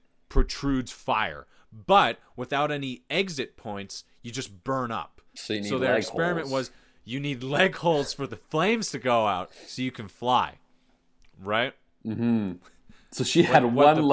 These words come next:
Speaker 2: leg.
Speaker 1: And she had one leg
Speaker 2: <laughs> And one leg
Speaker 1: and was
Speaker 2: hole.
Speaker 1: like, "Well, I'm, I'm already, I'm already halfway there. <laughs> So how about I cut off my other leg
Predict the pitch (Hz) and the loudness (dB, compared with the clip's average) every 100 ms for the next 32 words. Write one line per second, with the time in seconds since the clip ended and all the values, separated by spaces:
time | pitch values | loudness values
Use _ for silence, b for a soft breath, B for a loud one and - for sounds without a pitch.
0 | 143 143 107 - - - _ _ - 113 | 2 0 0 -2 -10 -16 _ _ -16 -10
1 | - 151 127 143 202 190 113 98 104 - | -4 -2 -2 0 0 0 -2 -2 -4 -4
2 | 165 170 180 190 254 262 277 123 117 135 | 0 2 2 2 0 2 2 2 2 0
3 | 156 151 147 135 _ _ _ - 131 160 | 2 0 -2 -8 _ _ _ -8 -4 0
4 | 170 160 147 131 151 202 196 151 120 151 | 0 0 -2 -4 -2 0 0 -2 -2 -2
5 | - 139 127 104 131 107 90 - - _ | -2 -4 -4 -2 -2 -2 -4 -10 -20 _
6 | - - - - - b b b _ - | -20 -16 -14 -14 -20 b b b _ -12
7 | - 147 - 175 117 117 - _ _ _ | -8 -8 0 0 0 -4 -12 _ _ _
8 | _ _ b b b b 127 180 180 151 | _ _ b b b b -2 0 2 4
9 | 143 139 - - 151 135 139 127 135 165 | 2 0 -6 -2 0 0 -2 -2 -2 -4
10 | 135 98 92 87 | -4 -4 -6 -10